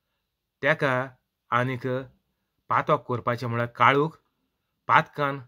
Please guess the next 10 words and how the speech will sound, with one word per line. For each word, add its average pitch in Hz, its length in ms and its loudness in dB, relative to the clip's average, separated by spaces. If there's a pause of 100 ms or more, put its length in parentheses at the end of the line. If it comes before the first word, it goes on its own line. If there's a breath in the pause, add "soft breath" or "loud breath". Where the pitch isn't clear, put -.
(160)
तेजे 127 220 -2
वयर 139 440 0
तेका 117 200 -8
ओवरटेक 117 460 -4
करपा 127 240 -6
जायना, 131 380 -2 (400)
ना 135 220 2
म्हणून 143 300 -2 (440)
पातकान 151 380 2
तेका 131 400 -4